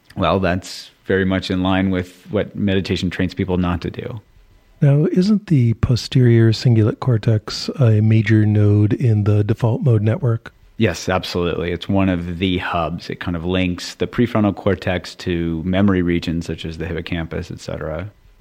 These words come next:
Speaker 2: And when you look this thing up, the posterior cingulate cortex, we'll just call it P C C.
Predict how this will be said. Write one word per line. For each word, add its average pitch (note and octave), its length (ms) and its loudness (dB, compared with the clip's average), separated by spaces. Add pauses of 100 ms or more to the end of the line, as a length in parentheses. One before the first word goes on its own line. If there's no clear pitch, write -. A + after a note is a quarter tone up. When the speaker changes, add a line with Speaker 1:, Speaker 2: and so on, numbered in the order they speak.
(460)
Speaker 2:
And E3 80 2
when F3 100 4
you E3+ 100 4
look F#3+ 280 0
this - 260 -2
thing A#2+ 280 2
up, G#2 240 0
the G#2 240 2
posterior G#2 540 0
cingulate G#2 440 0
cortex, G2+ 520 0
we'll G#2+ 80 0
just F#2+ 340 -4
call G#2 200 0
it - 160 -4
P G#2 200 0
C G#2 280 -2
C. G#2 420 0